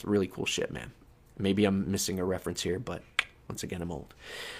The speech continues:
All right, next up from Metal Lazy twenty-five. I thought the D M C had the chance to be like a true title with Swann being champ. Same here.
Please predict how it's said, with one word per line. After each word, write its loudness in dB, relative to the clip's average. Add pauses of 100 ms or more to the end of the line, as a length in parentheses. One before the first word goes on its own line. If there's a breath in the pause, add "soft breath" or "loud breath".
(160 loud breath)
All 12
right, 12
next 12
up 12
from 8
Metal 12
Lazy 10
twenty-five. 4
I 10
thought 10
the 6
D 8
M 8
C 8
had 10
the 0
chance 8
to -4
be 8
like 10
a 2
true 6
title 8
with 2
Swann 6
being 4
champ. 4
Same 8
here. 8